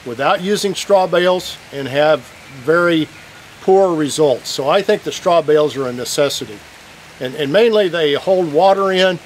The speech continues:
but if you've got a slope, they'll also kinda keep that seed from going down a hill. Wes and Julie have kept this area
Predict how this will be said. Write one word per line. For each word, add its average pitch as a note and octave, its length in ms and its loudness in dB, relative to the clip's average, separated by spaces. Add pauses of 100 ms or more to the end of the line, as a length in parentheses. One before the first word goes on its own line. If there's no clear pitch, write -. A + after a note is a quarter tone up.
(360)
but C3+ 80 -4
if C3+ 140 -6
you've C#3+ 140 -2
got D3+ 180 2
a C3 40 -6
slope, F3+ 400 0
they'll D3 180 2
also D#3+ 260 -2
kinda F#3 260 -4
keep D3+ 220 -4
that C3+ 160 0
seed E3+ 280 -2
from A#2+ 220 -12
going C3+ 240 -2
down B2 240 -4
a B2 100 -8
hill. C3+ 300 -2 (2250)
Wes A#3 240 2
and F#3+ 120 0
Julie G#3+ 280 4
have E3+ 140 -2
kept G#3 220 0
this F#3 240 -6 (360)
area F3 480 2